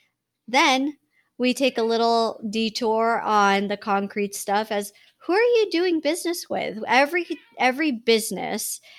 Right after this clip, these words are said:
is going to require the use of other, other relationships. Now, I'm not just,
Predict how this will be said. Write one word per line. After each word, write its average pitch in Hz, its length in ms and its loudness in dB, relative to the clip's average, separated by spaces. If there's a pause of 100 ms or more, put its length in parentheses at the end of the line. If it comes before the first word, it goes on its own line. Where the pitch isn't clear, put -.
(220)
is 214 580 2 (200)
going 226 380 2
to 240 160 -6
require 190 840 0 (360)
the 220 140 2
use 240 560 0
of 202 300 0 (120)
other, 202 720 0 (640)
other 269 200 4
relationships. 202 840 -4
Now, 214 140 0
I'm 220 100 0
not 226 200 0
just, - 300 -8